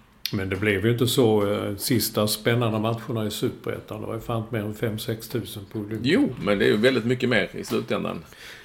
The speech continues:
Speaker 1: Ja, i slutändan, visst är, visst är det så. Ja, jag kan ändå, jag kan känna lite, eh, sorg för Brommapojkarna. Jag tyckte det var lite,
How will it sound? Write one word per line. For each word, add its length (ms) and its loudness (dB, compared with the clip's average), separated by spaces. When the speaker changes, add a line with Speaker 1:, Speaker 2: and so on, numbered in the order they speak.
Speaker 1:
Ja, 340 0
i 80 0
slutändan, 600 -6
visst 220 -6
är, 260 -14
visst 220 -10
är 80 -10
det 60 -12
så. 220 -12
Ja, 60 6
jag 200 10
kan 140 8
ändå, 540 8
jag 280 6
kan 300 2
känna 440 0
lite, 380 -2
eh, 800 -2
sorg 440 -2
för 240 -8
Brommapojkarna. 840 -4
Jag 140 -10
tyckte 220 -8
det 60 -6
var 140 -6
lite, 400 -4